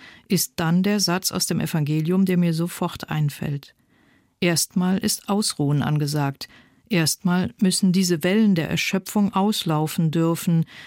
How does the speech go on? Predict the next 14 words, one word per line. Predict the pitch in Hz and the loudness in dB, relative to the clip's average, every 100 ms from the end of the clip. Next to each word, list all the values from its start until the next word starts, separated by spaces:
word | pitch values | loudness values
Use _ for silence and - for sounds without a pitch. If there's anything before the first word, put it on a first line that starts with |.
| - | -10
wie | 170 202 | 0 2
die | 214 214 170 | 4 2 2
Wellen | 175 190 202 | 2 4 2
an | 170 | 2
unserem | 170 180 170 175 | 2 0 2 -2
endlos | - 190 208 196 190 190 | 2 2 2 2 0 0
langen | 170 165 185 | 0 2 2
Sandstrand. | 170 143 135 - - 123 131 - _ _ _ _ _ - _ _ - | 2 0 -2 -4 -6 -6 -6 -12 _ _ _ _ _ -20 _ _ -4
Da | 156 | -2
sind | 156 156 - - | 0 -2 -4 -6
Wellenbrecher | 165 170 160 151 143 160 151 143 185 196 | -2 0 2 2 0 -2 0 0 0 -2
genau | 196 202 190 190 | -2 0 2 2
das | 190 | 0
Falsche. | - 131 131 - - | -4 -6 -6 -6 -6